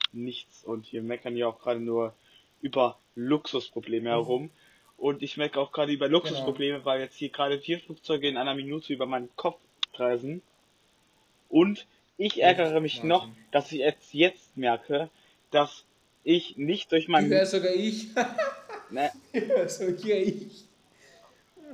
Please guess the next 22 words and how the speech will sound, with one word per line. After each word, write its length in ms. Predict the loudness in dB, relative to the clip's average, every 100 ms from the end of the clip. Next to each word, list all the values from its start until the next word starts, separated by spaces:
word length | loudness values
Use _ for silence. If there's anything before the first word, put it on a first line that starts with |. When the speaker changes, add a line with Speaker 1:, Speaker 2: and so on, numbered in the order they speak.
| -14 -16 -16 -2
Speaker 1:
Nee, 140 | 2
also 240 | 4 4 4 2 -10 -6 -4
ich, 340 | 2 2 4
also 160 | 2 2
ich 120 | -2
ärgere 260 | -2 -2
mich 180 | -4 -2
jetzt 180 | -2 0
gerade, 260 | 2 2 2
dass, 280 | 0 -2 0
ähm, 440 | 2 2 2 -4 -8 -8 _ _ -2
dass, 300 | 0 0 -6
ähm, 460 | -2 -2 -2 -6 -12 _ _ _ _ _ _ _ _
ich 340 | 0 0 -2 -14 _ _ _ -8
nichts, 720 | -4 -2 -2 -4 -12 -20 -20 -10 -4 2
also 320 | 2 2 -2
dass 220 | -2 -2
ich 60 | -2
erst 280 | -2 0
jetzt 260 | -4 -4 -4
gemerkt 440 | -2 0 0 2
habe, 420 | 4 4 4 -2